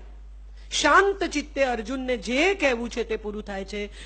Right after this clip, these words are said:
વિષાદ યોગ પૂરો થાય છે અને પછી પોતાની વાત કહેવાની શરૂ કરે છે ખાલી કરીને.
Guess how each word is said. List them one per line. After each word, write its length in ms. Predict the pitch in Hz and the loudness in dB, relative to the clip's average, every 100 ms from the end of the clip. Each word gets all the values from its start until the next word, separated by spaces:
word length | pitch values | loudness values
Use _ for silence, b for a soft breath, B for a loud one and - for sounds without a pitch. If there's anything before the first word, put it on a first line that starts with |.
| - | -4
વિષાદ 360 | 185 233 285 | 0 2 4
યોગ 240 | 320 302 226 | 4 4 2
પૂરો 260 | 254 226 | 0 0
થાય 220 | 220 214 190 | 0 -2 -4
છે 200 | 208 185 | -6 -8
અને 380 | - - 226 | -12 -2 0
પછી 440 | 214 208 - - 277 | 2 0 -2 0 0
પોતાની 480 | - 208 202 185 170 | 2 0 0 -4 -4
વાત 300 | 165 - - | -4 -4 -6
કહેવાની 400 | 156 160 160 160 | -6 -6 -6 -6
શરૂ 280 | - 165 | -6 -8
કરે 260 | 170 170 175 | -8 -8 -6
છે 100 | 214 | -8
ખાલી 540 | - - 175 190 208 | -6 -4 -2 -2 -4
કરીને. 460 | 170 156 139 127 135 | -4 -6 -8 -10 -14